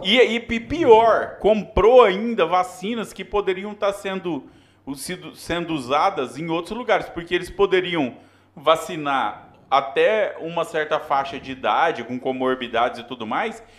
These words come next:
e poderiam liberar para os outros países. Não, eles estão com vacina sobrando. Tem, tem gente tipo Roberto Justus indo vacinar nos Estados Unidos.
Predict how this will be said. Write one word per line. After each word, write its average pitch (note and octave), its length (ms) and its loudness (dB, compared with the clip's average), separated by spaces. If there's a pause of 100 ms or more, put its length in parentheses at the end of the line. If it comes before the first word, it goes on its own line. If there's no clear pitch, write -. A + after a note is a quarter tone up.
(180)
e F#3 40 -12
poderiam C#4+ 880 2 (600)
liberar E3+ 500 6
para D3+ 140 -2
os C#3+ 60 -6
outros D3 180 -4
países. D#3 180 -4
Não, A3 260 0
eles G3 180 -2
estão F#3+ 200 0
com G3+ 160 -4
vacina F3+ 480 2
sobrando. E3 580 0
Tem, F#3 320 -6 (320)
tem E3+ 180 -2
gente E3+ 340 -4
tipo - 360 -6
Roberto E3 600 6
Justus C3 720 -6
indo B2+ 220 -2
vacinar A2+ 440 -6
nos G2+ 160 -16
Estados F#2+ 280 -10
Unidos. F2 440 -20